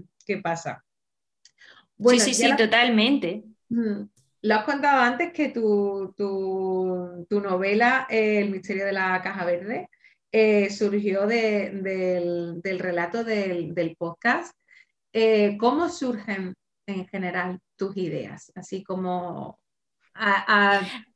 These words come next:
Speaker 1: así en general, ¿no? ¿Cómo, cómo te surgen
Speaker 2: Ujú.
Speaker 1: tus ideas para no-, para las novelas?
Speaker 2: Pues el caso es que ellas me <laughs> llaman a mí. Sé que parece como extraño, pero, mm, o sea, me pasa mucho cuando estoy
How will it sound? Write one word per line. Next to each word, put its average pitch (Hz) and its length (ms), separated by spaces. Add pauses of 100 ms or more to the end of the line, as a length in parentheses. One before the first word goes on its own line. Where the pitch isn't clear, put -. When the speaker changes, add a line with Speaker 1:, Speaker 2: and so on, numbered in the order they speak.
(160)
Speaker 1:
así 233 220
en 381 100
general, 196 500
¿no? 277 160
¿Cómo, 262 180
cómo 277 360
te 262 100
surgen 254 320
Speaker 2:
Ujú. 302 120
Speaker 1:
tus 392 100
ideas 202 260
para 196 240
no-, 180 320
para 180 180
las 180 140
novelas? 170 420 (1080)
Speaker 2:
Pues 220 200
el 208 280
caso 311 380
es 392 360
que 233 580
ellas 294 400
me 214 140
<laughs> - 20
llaman 285 180 (140)
a 370 240
mí. 269 400 (320)
Sé 370 200
que 330 100
parece 320 360
como 330 220
extraño, 320 640 (440)
pero, 254 680 (260)
mm, 254 460 (140)
o 254 60
sea, 247 160
me 226 180
pasa 262 300
mucho 359 360
cuando 226 1120
estoy 240 760